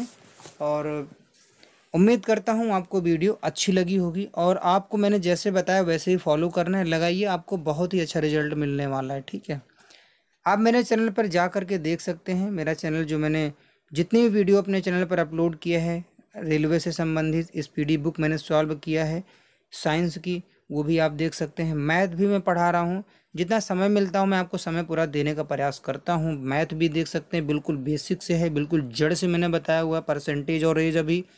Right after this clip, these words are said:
ठीक है, परसेंटेज में बहुत सारे वीडियोज़ मुझे अपलोड करना है, मैं कंटेंट तैयार कर रहा हूँ आपके लिए। ठीक है, बाकी बने रहिए आप मेरे चैनल के साथ में। दोस्तों,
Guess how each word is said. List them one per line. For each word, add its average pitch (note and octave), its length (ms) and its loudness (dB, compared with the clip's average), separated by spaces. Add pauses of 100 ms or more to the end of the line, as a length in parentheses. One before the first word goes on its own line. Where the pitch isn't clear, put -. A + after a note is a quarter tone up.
(320)
ठीक G3+ 140 0
है, G3+ 80 4
परसेंटेज D#3+ 500 -2
में E3+ 180 0
बहुत D#3 220 -2
सारे D#3+ 300 2 (460)
वीडियोज़ D#3+ 320 2
मुझे D#3+ 220 0
अपलोड D3+ 340 0
करना D3+ 320 0
है, D#3+ 180 -2 (320)
मैं F3 140 0
कंटेंट F3 420 -2
तैयार D#3 300 2
कर E3 160 0
रहा E3+ 100 2
हूँ E3 80 0
आपके D#3+ 260 -2
लिए। E3+ 240 -4 (160)
ठीक G3 200 0
है, D3+ 120 -2 (540)
बाकी F3 380 2 (720)
बने E3+ 320 2
रहिए G3 200 4
आप F#3+ 120 2
मेरे F#3 220 0
चैनल F#3 260 -2
के F3+ 80 -4
साथ F3+ 280 -2
में। G#3 140 -2 (1900)
दोस्तों, F#3 380 2